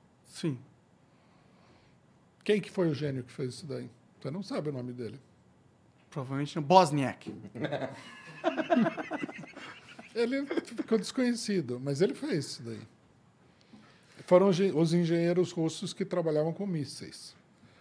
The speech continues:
Speaker 2: O foguete espacial é uma derivação da, do, da indústria militar, como acontece com muitas das novidades tecnológicas.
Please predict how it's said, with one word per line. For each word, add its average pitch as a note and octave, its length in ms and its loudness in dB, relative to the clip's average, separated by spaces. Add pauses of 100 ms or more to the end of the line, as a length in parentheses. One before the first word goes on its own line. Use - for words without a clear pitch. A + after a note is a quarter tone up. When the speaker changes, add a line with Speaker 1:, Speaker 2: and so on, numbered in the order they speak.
(420)
Speaker 2:
O C3 100 0
foguete D3 440 0
espacial D#3+ 560 -2
é F3 40 -2
uma F3 160 -2
derivação E3+ 760 0
da, E3 480 -4 (200)
do, B2+ 300 0
da B2+ 160 -2
indústria C#3 340 -2
militar, E3+ 320 -2
como A3+ 160 0
acontece F3+ 480 -2
com F#3 120 -6
muitas E3 380 -6
das C3+ 200 -6
novidades C3 540 -6
tecnológicas. C3+ 760 -10